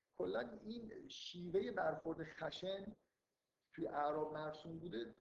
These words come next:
تقریباً به نظر می‌رسه از همون سالهای اول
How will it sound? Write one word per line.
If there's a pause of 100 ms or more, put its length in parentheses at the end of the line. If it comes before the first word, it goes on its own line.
تقریباً
به
نظر
می‌رسه
از
همون
سالهای
اول